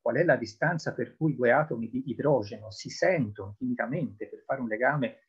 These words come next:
moleco-, fare un, una, un legame molecolare, quindi creare una molecola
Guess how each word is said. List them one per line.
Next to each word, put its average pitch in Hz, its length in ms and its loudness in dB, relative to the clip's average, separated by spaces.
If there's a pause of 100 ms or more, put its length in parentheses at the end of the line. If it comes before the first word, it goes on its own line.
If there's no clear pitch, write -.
(220)
moleco-, 135 500 -2 (200)
fare 127 180 -2
un, 127 160 -2
una, 117 320 -8
un 110 140 -8
legame 107 260 0
molecolare, 123 500 4
quindi 117 220 0
creare 120 180 6
una 110 160 -4
molecola 110 500 0